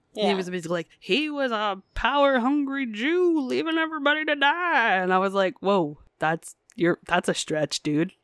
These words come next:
Speaker 1: <laughs>
Speaker 2: Yeah, it's pretty unfortunate how good Nazis are at marketing.
Speaker 1: Yeah. So,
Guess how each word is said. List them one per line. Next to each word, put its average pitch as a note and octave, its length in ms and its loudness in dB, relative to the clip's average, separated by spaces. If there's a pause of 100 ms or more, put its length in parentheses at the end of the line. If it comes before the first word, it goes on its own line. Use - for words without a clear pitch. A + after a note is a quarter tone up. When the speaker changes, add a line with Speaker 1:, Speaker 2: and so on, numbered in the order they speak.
Speaker 1:
<laughs> - 420 -14
Speaker 2:
Yeah, G#3 300 2
it's - 160 -6
pretty G4+ 260 0
unfortunate G#3+ 640 -2
how G3 140 0
good F#3 280 -6
Nazis F3 420 -8
are E3+ 220 -2
at E3 100 -16
marketing. D#3+ 520 -12 (100)
Speaker 1:
Yeah. - 220 -4 (880)
So, C4 440 6